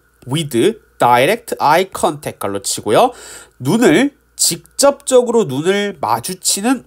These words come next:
웃음은 welcome 동사 표시하고요. 어디에서나 환영받는다. 그럼 잘 봐봐.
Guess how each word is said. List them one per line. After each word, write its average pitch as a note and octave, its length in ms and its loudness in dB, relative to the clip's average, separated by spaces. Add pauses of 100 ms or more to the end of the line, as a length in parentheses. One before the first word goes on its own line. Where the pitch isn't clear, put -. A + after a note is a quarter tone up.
(120)
웃음은 D#3 680 0 (1120)
welcome C#3+ 500 0
동사 A#2 280 -10
표시하고요. A#2 880 -2
어디에서나 F3+ 960 -2 (140)
환영받는다. C#3+ 960 -4 (300)
그럼 G3+ 200 -4
잘 A#2+ 320 -2
봐봐. G#3+ 500 4